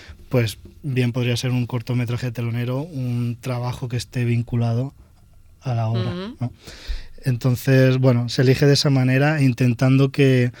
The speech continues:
Speaker 1: tenga algún atributo que lo haga que no sea susceptible de poder competir. En este caso, eh, a la hora de seleccionar trabajos, no pueden superar los veinte minutos de duración. Nuestro corto telonero tiene treinta y cinco.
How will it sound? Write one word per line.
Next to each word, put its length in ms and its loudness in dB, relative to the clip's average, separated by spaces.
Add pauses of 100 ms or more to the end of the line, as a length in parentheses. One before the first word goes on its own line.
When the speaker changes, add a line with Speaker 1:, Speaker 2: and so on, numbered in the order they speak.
(360)
Speaker 1:
tenga 200 8
algún 240 8
atributo 840 4 (100)
que 120 2
lo 200 6
haga 300 4 (100)
que 300 2
no 120 4
sea 140 0
susceptible 720 0
de 120 2
poder 280 0
competir. 600 -6 (420)
En 120 2
este 240 2
caso, 480 2 (160)
eh, 340 2 (420)
a 80 2
la 120 4
hora 140 6
de 100 6
seleccionar 560 0
trabajos, 640 -2
no 160 0
pueden 220 2
superar 420 -2
los 140 -2
veinte 280 0
minutos 440 -2
de 100 -4
duración. 540 -6 (380)
Nuestro 360 -2
corto 320 -2
telonero 480 0
tiene 200 -2
treinta 280 -4
y 20 -4
cinco. 440 -10